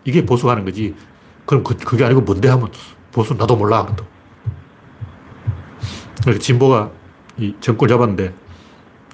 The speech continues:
다 잘했는데 딱 하나 못했죠. 뭐 집값을 못 잡았는데 보수가 "그게 아니야, 바보야!" 하고 이제 큰 소리 치는 거예요. 그럼 니들은 어쩔 건데? 아무 짓도 답 없어.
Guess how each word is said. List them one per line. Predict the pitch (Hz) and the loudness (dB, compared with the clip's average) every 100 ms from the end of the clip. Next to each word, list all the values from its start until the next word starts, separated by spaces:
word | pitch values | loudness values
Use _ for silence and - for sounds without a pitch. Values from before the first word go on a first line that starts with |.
| - - - - - - | -20 -20 -20 -20 -14 -2
다 | 123 | 2
잘했는데 | 143 151 147 131 | 4 4 4 0
딱 | 135 | 0
하나 | 143 | 0
못했죠. | 135 - 117 131 107 90 120 - | 0 -6 -4 -4 -4 -14 -14 -6
뭐 | 107 | -4
집값을 | - - 139 - 95 | -2 0 0 -2 -2
못 | 104 | 0
잡았는데 | 117 104 90 92 - - | 2 0 -4 -12 -20 -8
보수가 | 107 123 107 - - - - | -6 -4 -6 -8 -20 -16 0
"그게 | 139 185 | 2 4
아니야, | 170 196 | 4 4
바보야!" | 156 170 190 | 4 4 2
하고 | - 139 117 | 2 -2 -2
이제 | 92 | -4
큰 | - 131 | -4 -2
소리 | 131 | 0
치는 | 120 101 | -2 -8
거예요. | 101 - - - - | -14 -20 -20 -20 -2
그럼 | 110 | 2
니들은 | 170 156 | 4 4
어쩔 | 110 147 | 4 4
건데? | 160 110 | 2 2
아무 | 92 | 0
짓도 | - 185 147 | 0 0 0
답 | 104 123 | 2 2
없어. | 143 233 113 | 0 -4 -6